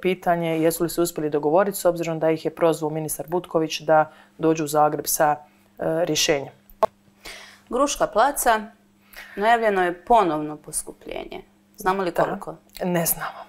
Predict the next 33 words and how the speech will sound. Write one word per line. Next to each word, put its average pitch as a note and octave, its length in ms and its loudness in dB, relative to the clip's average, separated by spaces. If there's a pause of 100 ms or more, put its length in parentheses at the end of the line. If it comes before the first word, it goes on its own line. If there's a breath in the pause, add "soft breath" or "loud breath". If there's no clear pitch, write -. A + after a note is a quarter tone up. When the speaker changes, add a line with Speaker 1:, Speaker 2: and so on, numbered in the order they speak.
(140)
Speaker 1:
Ali G#3 240 2
interesantno, A3 1080 4
e, F#3+ 40 6
e, F3+ 1160 4
da F#3+ 200 4
sam F#3+ 180 -6
vidjela A3 300 4
da F#3+ 240 6
je G#3 60 6
direktorica F#3 560 0
Sanitata, F#3+ 720 0
kad F3 160 -4
je E3+ 60 0
govorila F3 800 4
o, F3+ 380 4 (260)
e, - 40 -2
iznosu F3 340 -4
od D#3+ 100 -4
osamnaest E3 840 -2 (160)
milijuna D#3+ 520 -4
koliko D#3 360 -6
se D3+ 160 -8
popela D#3 440 0
cijena, A#3 520 0 (300 loud breath)
da, G3+ 380 6 (100)
e, F3 180 0 (300)
je E3 280 -2
u F3 80 -4
to B3 380 6
uračunato F#3+ 1000 2 (320)
bilo A#3+ 280 2
kakva A3 320 2
po-, - 280 -8